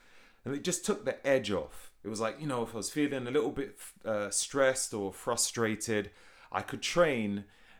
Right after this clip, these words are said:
and it would go away. So, you know, it, it had from there been a bit of, um,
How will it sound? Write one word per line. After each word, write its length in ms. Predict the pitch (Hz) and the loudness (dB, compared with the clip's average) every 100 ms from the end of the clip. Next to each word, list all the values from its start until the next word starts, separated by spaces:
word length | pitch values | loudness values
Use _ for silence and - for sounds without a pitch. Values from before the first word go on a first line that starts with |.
| - | -6
and 640 | 104 101 101 101 101 101 98 - - - | 0 2 2 2 0 -2 -4 -14 -12 -4
it 100 | 113 | -2
would 200 | 107 90 | -2 0
go 220 | 104 98 | 2 4
away. 400 | 101 120 95 73 - _ _ _ - - - | 4 2 2 -4 -16 _ _ _ -20 -20 -4
So, 840 | - 131 117 113 110 107 107 101 - _ _ - _ _ 170 | 0 4 6 6 6 4 2 0 -8 _ _ -20 _ _ -4
you 80 | |
know, 160 | 143 101 | -2 0
it, 240 | 131 139 - | -2 -4 -2
it 180 | 147 - | -2 0
had 440 | 151 160 - 139 - | 0 2 0 -4 -6
from 320 | - 131 113 | -2 0 4
there 540 | 135 120 90 85 87 - | 6 6 4 0 -8 -4
been 420 | 123 117 113 107 - | 2 4 4 2 0
a 120 | 104 | 2
bit 200 | 117 101 | 4 2
of, 160 | 92 | 2
um, 520 | 98 95 92 92 87 | 4 4 2 0 -2